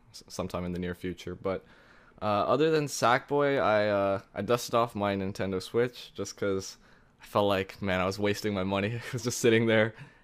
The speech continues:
and I had games to play, so, um,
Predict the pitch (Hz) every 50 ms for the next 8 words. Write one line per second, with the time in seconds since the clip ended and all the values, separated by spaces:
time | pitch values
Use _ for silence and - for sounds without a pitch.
0 | _ - - 98 98 98 98 98 98 104 110 113 113 110 107 110 104 107 104 -
1 | 104 - - 107 98 98 98 101 - - 98 95 95 92 - - - - - -
2 | _ - - 101 98 95 95 92 92 92 92 92